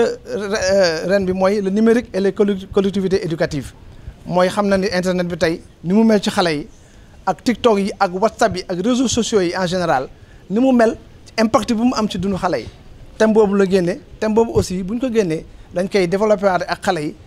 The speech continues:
échanger ci ak ñoom, yee leen si, si danger yi, yi mu am. Ñun li ñuy nekk jeune, ñoom ñëpp dañuy manipuler léegi téléphone, ñu daal di mën a aussi jële fi dara, bu ñu fi jógee ci, euh, xam li ñu yor nii,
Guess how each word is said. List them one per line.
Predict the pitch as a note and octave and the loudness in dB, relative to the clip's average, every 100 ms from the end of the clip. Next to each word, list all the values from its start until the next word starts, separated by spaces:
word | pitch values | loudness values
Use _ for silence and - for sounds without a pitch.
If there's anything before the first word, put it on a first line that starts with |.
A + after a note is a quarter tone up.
| - | -4
échanger | A#3 D4 C4 B3 | 0 2 4 2
ci | C#4 | 0
ak | G#3 | -4
ñoom, | F#3+ F3 | -6 -6
yee | G3+ C#4+ | 0 2
leen | C4+ A3+ | 4 0
si, | A#3 - - - | -4 -12 -18 -18
si | - | -8
danger | G3 B3 B3 A3+ | -2 0 2 0
yi, | A3 A#3 | 0 -2
yi | A3+ A#3 | -4 -4
mu | B3+ | -4
am. | G3 C4+ - - - - | -4 -6 -8 -20 -20 -12
Ñun | F#3 A#3 | -6 -4
li | A#3 B3 | -2 -2
ñuy | B3+ | 0
nekk | A#3+ A3+ | -2 -2
jeune, | F#3 A3 | 0 0
ñoom | G#3 G#3 | 0 -4
ñëpp | A3+ | -4
dañuy | A#3 B3 | -2 -2
manipuler | A#3 G#3 A3 | -2 -2 -2
léegi | G3+ F#3 | -2 -4
téléphone, | G3 F#3+ D#3 D#3 - - - - | -2 -4 -4 -8 -10 -20 -20 -12
ñu | F3 | -2
daal | F#3 F3+ | 2 2
di | F#3 | 0
mën | F3 | -2
a | F3+ | -4
aussi | F3+ E3+ F3 - - - | -6 -6 -8 -10 -18 -4
jële | D#3 A3 | 2 2
fi | A3 | 2
dara, | G3 E3 D#3 - - - | 2 2 0 -6 -20 -10
bu | F3 | -4
ñu | A#3 | -2
fi | B3 | 0
jógee | G#3 F3 F3 - - - | -2 -2 -4 -10 -20 -14
ci, | - F#3 G#3 - | -4 -4 -4 -4
euh, | F3 E3+ D#3 | 0 2 2
xam | - G#3 F#3+ | 0 0 4
li | A#3+ | 4
ñu | |
yor | A#3+ G#3 | 4 4
nii, | E3+ F3+ | 2 -6